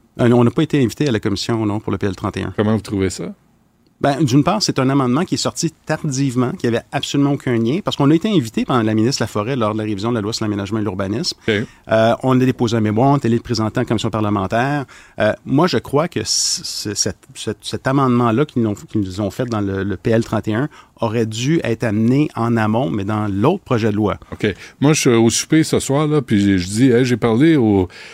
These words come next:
Speaker 2: au président de l'Ordre des urbanistes, là, puis je pense que Mme Duranceau a cour-, a, a tourné les coins ronds pour arriver avec son projet de loi, là, puis il a pas consulté tout le monde qui aurait dû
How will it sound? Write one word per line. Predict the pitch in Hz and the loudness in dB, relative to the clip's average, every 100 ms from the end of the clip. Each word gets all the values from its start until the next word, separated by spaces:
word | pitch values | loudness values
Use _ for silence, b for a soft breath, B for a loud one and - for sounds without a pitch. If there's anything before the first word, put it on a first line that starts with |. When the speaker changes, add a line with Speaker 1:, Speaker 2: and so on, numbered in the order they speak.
| B | B
Speaker 2:
au | - 104 107 | -2 2 2
président | 131 120 110 139 | 4 2 4 4
de | 117 | 4
l'Ordre | 120 | 2
des | 113 101 95 | 2 2 2
urbanistes, | 101 101 98 139 131 | 2 2 4 2 2
là, | 139 | 0
puis | 123 113 | 2 0
je | - | 0
pense | 139 143 - | 2 2 2
que | 110 98 | 2 2
Mme | 98 107 110 | 2 2 2
Duranceau | 110 101 92 156 | 2 2 0 2
a | 123 | 0
cour-, | - 98 113 | 0 -4 -2
a, | 120 113 110 113 | -4 -4 -2 -4
a | |
tourné | 104 139 123 139 | 0 2 4 4
les | |
coins | 117 127 101 | 2 0 0
ronds | 85 101 - B B B B | -2 -6 -8 B B B B
pour | 110 95 | -2 0
arriver | 110 95 107 | 0 -2 0
avec | 127 | 0
son | - 110 | 0 -2
projet | - 101 101 | 2 2 2
de | 87 | 2
loi, | 92 135 | 2 2
là, | 131 127 | 2 0
puis | - | 2
il | 101 | 0
a | 87 | 2
pas | 151 | -2
consulté | - 131 - 113 - 139 | 2 0 0 -4 0 0
tout | - 135 | 2 4
le | |
monde | 113 131 | 4 2
qui | 131 | 2
aurait | 113 98 | 0 0
dû | 98 | -2